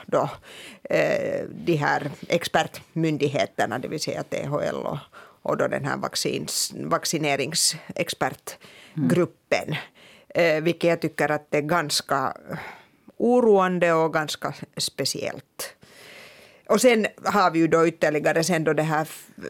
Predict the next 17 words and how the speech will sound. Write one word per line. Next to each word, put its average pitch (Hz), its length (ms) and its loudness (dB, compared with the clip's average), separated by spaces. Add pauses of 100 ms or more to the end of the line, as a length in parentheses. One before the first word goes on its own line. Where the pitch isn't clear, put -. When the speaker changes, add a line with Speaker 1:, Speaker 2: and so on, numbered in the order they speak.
(200)
Speaker 1:
den 180 220 0
här 170 120 2
reaktionen 180 760 2
som 156 200 -2
jag 147 120 2 (260)
tycker 220 280 2
att 220 160 2
är 151 60 2
ganska 139 400 -2
intressant, 147 580 -4
att 151 120 -2
hon 160 200 -2
hyllades 165 540 2
så - 140 0
här 143 340 -2 (140)
unisont 170 1000 0 (560)
och, 170 300 6